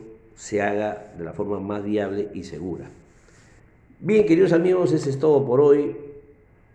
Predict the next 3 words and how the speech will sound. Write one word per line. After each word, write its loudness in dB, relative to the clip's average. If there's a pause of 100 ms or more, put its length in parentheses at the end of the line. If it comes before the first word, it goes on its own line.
(1040)
Siempre -2 (2000)
recomendarles 0
que -4